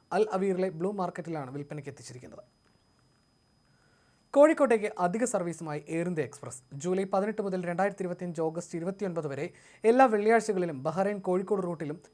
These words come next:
തിരിച്ചും ഇനി ദിവസേന രണ്ട് സർവീസുകൾ ഉണ്ടാകും. നിലവിൽ വ്യാഴാഴ്ച ഒഴികെ ആഴ്ചയിൽ ആറ് ദിവസങ്ങളിൽ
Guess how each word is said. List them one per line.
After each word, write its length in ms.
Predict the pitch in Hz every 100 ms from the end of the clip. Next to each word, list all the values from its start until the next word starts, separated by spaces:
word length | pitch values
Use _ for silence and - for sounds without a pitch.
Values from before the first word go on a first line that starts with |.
| _ 233
തിരിച്ചും 320 | 240 233 185 -
ഇനി 140 | 190
ദിവസേന 440 | 185 180 180 190
രണ്ട് 200 | 185 185
സർവീസുകൾ 480 | 190 170 165 175 160
ഉണ്ടാകും. 340 | 135 131 131 147
നിലവിൽ 260 | 170 190
വ്യാഴാഴ്ച 480 | 180 170 180 202 208
ഒഴികെ 200 | 175 175
ആഴ്ചയിൽ 380 | 165 170 180 220 - - -
ആറ് 200 | 214 262
ദിവസങ്ങളിൽ 480 | 226 208 208 196